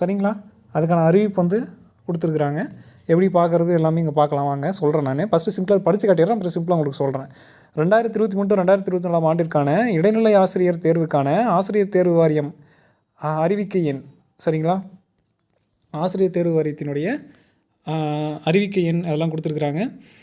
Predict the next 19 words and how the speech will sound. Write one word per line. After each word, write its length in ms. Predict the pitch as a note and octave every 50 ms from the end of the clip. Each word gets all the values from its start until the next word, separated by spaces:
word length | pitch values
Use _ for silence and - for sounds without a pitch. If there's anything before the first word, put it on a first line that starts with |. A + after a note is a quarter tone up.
| _ _ _ _ _ _ _ - E3+
அ, 60 | E3 D#3+ D#3+ D#3+ D#3+ E3
அதே 160 | E3 E3 F#3+
மாதிரி 240 | G#3 G#3 G#3 G#3 F#3
இருபத்தொன்னு 360 | F3+ F#3+ A3 A3 A3 G#3+ G#3
ஏழு 140 | G#3 G3 F#3+
ரெண்டாயிரத்தி 340 | F3 E3+ F3 F#3 F#3+ F#3+ F3+
இருபத்தி 240 | F3+ F3+ F#3+ F3+ F3+
நாலு 140 | E3+ D#3+ D#3+
அன்னைக்கு 460 | D3+ D#3+ D#3+ E3 G3 A3+ B3+ C4+ - -
ஓ 140 | E3+ F3 F#3+
எம் 140 | G3+ G3+ G3
ஆர் 140 | F#3+ G3 -
ஷீட் 160 | F#3 E3 F3+
மூலமா 240 | E3 E3 D#3+ D#3+ F3+
இந்த 140 | G#3 G3+ F#3
தேர்வு 360 | E3+ E3+ E3+ E3+ E3 D#3 D3
நடத்தப்பட்டுச்சு. 440 | D3 D#3+ F3 E3 D#3 D3+ D3 - -
இந்த 280 | G#3+ G3 F3 - - F3+
தேர்வுல, 360 | F3+ F#3 G3 G#3 A#3+ B3